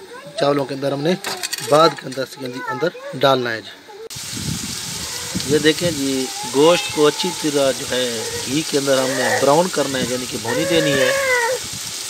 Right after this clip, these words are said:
गोश्त को जी अच्छी तरह भूनी आ गई है और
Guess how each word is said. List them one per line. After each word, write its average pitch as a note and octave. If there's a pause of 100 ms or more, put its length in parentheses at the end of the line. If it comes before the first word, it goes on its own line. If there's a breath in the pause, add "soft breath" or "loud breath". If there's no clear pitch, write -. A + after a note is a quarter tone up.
(3500)
गोश्त F#3
को F#3+
जी F#3
अच्छी F3+
तरह F3
भूनी D#3+
आ D3
गई F3
है F#3
और D#3+